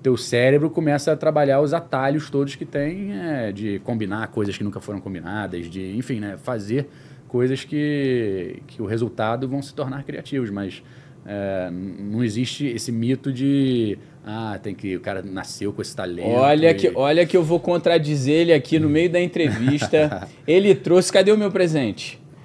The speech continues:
Speaker 1: Ah,
Speaker 2: Ele
Speaker 1: pô, tá
Speaker 2: trouxe,
Speaker 1: aqui, ó, já
Speaker 2: cadê
Speaker 1: esque-,
Speaker 2: o meu presente?
Speaker 1: <laughs> já
Speaker 2: Aqui, ó.
Speaker 1: esqueci.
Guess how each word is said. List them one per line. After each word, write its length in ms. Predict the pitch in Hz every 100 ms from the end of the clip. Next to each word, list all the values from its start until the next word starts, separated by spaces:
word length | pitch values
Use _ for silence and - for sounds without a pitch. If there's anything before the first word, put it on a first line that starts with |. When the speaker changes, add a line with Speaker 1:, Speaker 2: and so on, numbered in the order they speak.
| -
Speaker 1:
Ah, 280 | 123 127 190
Speaker 2:
Ele 140 | 214
Speaker 1:
pô, 60 | 208
tá 60 | -
Speaker 2:
trouxe, 320 | 202 202 135
Speaker 1:
aqui, 0 |
ó, 120 | 113
já 180 | 110 208
Speaker 2:
cadê 160 | 190
Speaker 1:
esque-, 120 | 226 240
Speaker 2:
o 60 |
meu 120 | 233
presente? 640 | 220 220 190 180 170 151 -
Speaker 1:
<laughs> 0 |
já 80 | 220
Speaker 2:
Aqui, 360 | 110 113 160
ó. 140 | 160 165
Speaker 1:
esqueci. 680 | 165 123 110 92 254 214 214